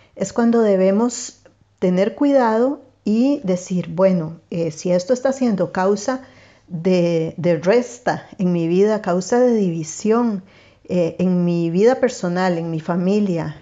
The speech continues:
en mi ministerio, en la iglesia, aún en el trabajo, ¿cómo, eh, lo enfrento?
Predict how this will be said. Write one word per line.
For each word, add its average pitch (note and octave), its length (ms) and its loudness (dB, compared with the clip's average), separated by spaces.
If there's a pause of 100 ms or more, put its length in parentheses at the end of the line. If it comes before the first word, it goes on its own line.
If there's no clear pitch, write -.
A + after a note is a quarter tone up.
(120)
en F#3 180 2
mi F3+ 100 4
ministerio, F3+ 680 0
en E3+ 80 -4
la E3 100 -2
iglesia, F3 640 -2 (180)
aún F#3+ 240 2
en A#3 140 2
el A3+ 160 0
trabajo, F3 600 -2 (760)
¿cómo, G#3+ 760 2 (220)
eh, D#3 500 -2
lo F3+ 100 0
enfrento? E3+ 680 -2